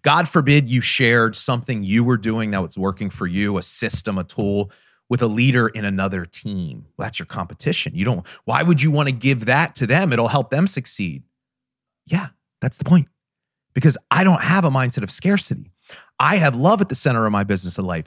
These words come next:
I view the world through a place of abundance. I believe that if I help enough other people, that's how I get what I want. And it's not just helping the people that I profit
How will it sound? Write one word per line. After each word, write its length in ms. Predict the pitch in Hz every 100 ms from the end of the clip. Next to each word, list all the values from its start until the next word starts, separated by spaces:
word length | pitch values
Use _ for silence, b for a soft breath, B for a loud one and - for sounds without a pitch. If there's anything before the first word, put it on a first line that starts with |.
| -
I 180 | 151 214
view 180 | 156 143
the 80 |
world 260 | 123 131 127
through 160 | - 120
a 40 |
place 240 | - 127
of 60 | 117
abundance. 520 | 101 175 208 113 90 -
I 140 | 180
believe 320 | 185 156 147
that 100 | 131
if 120 | 127 -
I 180 | 147
help 440 | 127 - 180 180 -
enough 300 | 151 156 -
other 320 | 151 143 131
people, 640 | 127 - 233 190 117 131 - B B -
that's 320 | 135 160 -
how 200 | 147 147
I 140 | 151
get 200 | 143 214
what 100 | 233
I 100 | 165
want. 240 | 135 123 117
And 120 | 156
it's 140 | 156 214
not 140 | 233
just 160 | 208 -
helping 260 | 180 175
the 60 | 160
people 280 | 190 175 165
that 120 | 151
I 160 | 156 160
profit 560 | 147 190 180 - 190